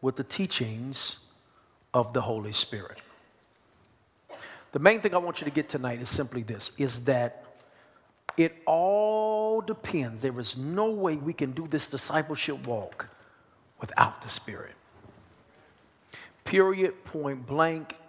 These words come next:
Our chief aim is, "God, I need to make sure I have the Spirit leading me, guiding me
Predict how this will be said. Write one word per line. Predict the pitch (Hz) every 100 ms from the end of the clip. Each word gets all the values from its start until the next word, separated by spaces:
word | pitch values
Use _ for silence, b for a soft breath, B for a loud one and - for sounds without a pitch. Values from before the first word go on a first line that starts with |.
| B B -
Our | 139 147
chief | - 185 - -
aim | 190 175 175 170 165 - - - b b b b _ _
is, | 143 123 120
"God, | 143 131 131 139
I | 139 170
need | 180 175 170
to | 156
make | 151 143
sure | - 143
I | -
have | 120 135
the | 127
Spirit | - - 143 131 135
leading | 123 151 170 165 156
me, | 156 151
guiding | 135 143 127 143 151 143 139
me | 135 143